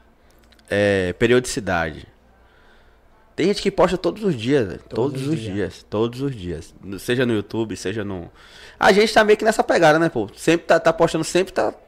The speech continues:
Speaker 1: tem, tá postando, filho.
Speaker 2: Tem que tá postando.
Speaker 1: Tem que tá postando. A internet, ela é boa quando vira,
Speaker 2: Exato.
Speaker 1: mas pra virar dá um trampo.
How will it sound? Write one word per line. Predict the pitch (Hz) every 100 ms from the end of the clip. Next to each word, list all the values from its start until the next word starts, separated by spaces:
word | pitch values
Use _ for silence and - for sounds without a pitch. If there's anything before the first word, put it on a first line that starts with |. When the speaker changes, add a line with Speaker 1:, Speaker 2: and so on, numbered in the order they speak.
| -
Speaker 1:
tem, | 131
tá | 110 - 110
postando, | - 220 277 220
filho. | 127 - -
Speaker 2:
Tem | 123
que | 113
tá | 117
postando. | - 127 127 110 110
Speaker 1:
Tem | - 92
que | -
tá | 90
postando. | 120 - 165 127
A | 107
internet, | 120 120 117 117 143
ela | 151
é |
boa | 143 101 98 110 107 104 104 110 120 151
quando | - 123 101
vira, | 85 90 98 107 170 - _ -
Speaker 2:
Exato. | 123 117 107
Speaker 1:
mas | 113
pra | 117 117
virar | 127 104 110
dá | 127
um |
trampo. | 170 180 165 -